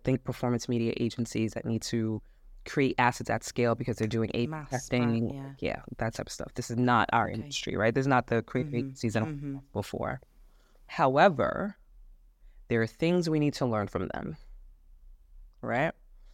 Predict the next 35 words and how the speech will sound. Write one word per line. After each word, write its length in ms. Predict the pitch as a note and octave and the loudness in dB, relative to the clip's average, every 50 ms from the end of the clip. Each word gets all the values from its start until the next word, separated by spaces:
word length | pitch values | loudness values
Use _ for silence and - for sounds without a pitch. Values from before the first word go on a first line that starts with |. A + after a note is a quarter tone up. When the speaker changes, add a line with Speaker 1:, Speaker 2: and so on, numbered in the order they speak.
| - _ _ _ _ - | -20 _ _ _ _ -2
Speaker 1:
And 200 | C#3+ C#3 C3 B2+ | 0 0 0 0
so 800 | - - - - C#3 C3 C3 B2+ B2+ B2 B2 A#2+ B2 A#2+ A#2+ - _ _ | -2 -2 0 0 2 2 2 2 2 2 0 0 0 -2 -6 -8 _ _
when 240 | - C#3+ C#3 C3+ C3+ | -6 -2 0 2 2
we 100 | C3+ C3 | 2 0
talk 300 | C3 - E3 D3+ - - | 2 2 2 2 2 0
about, 600 | D#3 C3 - C3+ C3 B2+ B2 A#2+ A#2+ A#2+ A#2 - - | -2 -2 0 2 2 2 2 2 0 -2 -2 -4 -6
and 160 | - D#3+ F#3 | -4 -2 -2
then 80 | G3 G#3 | 0 0
I 60 | G#3 | 0
guess 160 | G#3+ G#3+ - | 0 -2 -2
this 160 | F#3+ - - | -4 -4 -2
is 100 | F#3 E3 | -2 -2
a 60 | D#3 C#3 | -2 -2
thread 280 | - - C3+ C3+ C3 | 0 0 0 2 2
in 100 | C3 B2 | 2 0
the 140 | B2 C3+ D#3 - | -2 -2 -2 -4
entire 320 | C#3 C3+ - C#3 C3 C3 B2+ | -6 -2 0 0 0 0 0
conversation 680 | - - B2+ B2 A#2+ A#2+ - - C3+ B2+ - - B2 | -2 -4 -4 -2 -2 0 0 0 0 0 0 0 0
around, 680 | A#2+ A#2+ B2+ B2 A#2+ A#2+ A#2+ A#2 A#2+ A#2+ A#2+ A2+ - - - - - - - - - - - - - | 0 2 2 2 2 2 0 0 -2 -4 -6 -8 -10 -14 -18 -20 -20 -20 -20 -20 -20 -20 -20 -8 -2
um, 480 | - C3 B2+ B2 A#2+ A#2 A#2+ - - A#2 | 0 0 2 2 0 0 0 -2 -2 -2
the 140 | - C3+ | -2 0
new 160 | B2+ C3 B2+ - | 0 0 2 2
agencies 480 | C#3+ D#3 D#3+ D3+ D3+ D3+ - D3 C#3+ C3+ | 2 2 2 0 -2 -2 0 0 0 2
that 80 | C3+ | 0
are 60 | C3 | 0
propping 520 | B2+ - - - C3 B2+ - - B2+ B2 B2+ | -2 -4 -2 0 2 2 2 0 -2 -2 0
up, 300 | B2 A#2+ A#2+ A#2+ - - - _ _ _ _ - - - - - - | 0 0 0 -2 -2 -6 -12 _ _ _ _ -20 -20 -20 -20 -16 -12
the, 540 | C#3 B2 B2+ B2 A#2+ A#2 A2+ A2+ A2+ - - - | -4 -2 0 0 0 0 -2 -2 -4 -4 -6 -6
the 80 | - B2+ | -6 -6
barriers 680 | A#2+ - - - C#3 C#3 C#3 C#3 C#3 C3+ C3 C3 C3 - | -6 -4 0 2 4 4 4 4 4 4 2 2 0 -2
for 200 | - - A#2+ A#2 | -2 -2 -2 -2
existing 440 | A#2+ A#2+ B2+ C#3 - - - C3 | -2 -2 -4 -4 -2 -2 -2 0
legacy 400 | C3 B2 B2 B2 C3 - - B2+ - | 0 0 0 -2 -2 -2 -4 -2 0
agencies 800 | C3 A#2+ A#2+ A#2 B2+ B2+ - - B2+ A#2+ A#2+ A#2+ B2 B2 A#2 - - | 0 0 0 0 -2 -4 -4 -2 -2 -2 -2 -2 -2 -4 -6 -6 -6
to 100 | - | -4